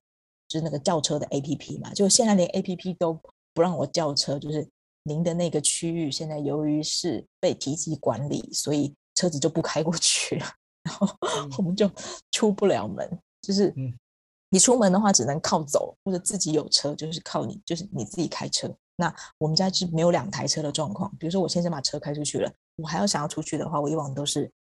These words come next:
Speaker 1: 打车，那我现在就只能在路边刷那个共享单车，<laughs> 变得非常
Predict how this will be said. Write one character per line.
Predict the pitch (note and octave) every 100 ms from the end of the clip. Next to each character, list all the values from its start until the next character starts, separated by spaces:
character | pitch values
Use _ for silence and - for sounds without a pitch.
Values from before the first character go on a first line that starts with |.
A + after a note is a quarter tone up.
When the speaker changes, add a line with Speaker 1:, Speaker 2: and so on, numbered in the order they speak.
| _ -
Speaker 1:
打 | B2+
车， | - D#3 D3 F3+
那 | E3
我 | D3+
现 | F3+ E3
在 | D#3+
就 | E3 E3
只 | C#3+
能 | C3+ F3 - - -
在 | F3+
路 | F3 D#3
边 | E3
刷 | F#3 - D3+
那 | D#3+ E3
个 | D#3+
共 | F3+ F#3+
享 | - D3
单 | F3+ -
车， | D#3+ - - E3 - _
<laughs> | _ _
变 | - A3
得 | F3+ -
非 | A#3+ G#3+
常 | - D#3+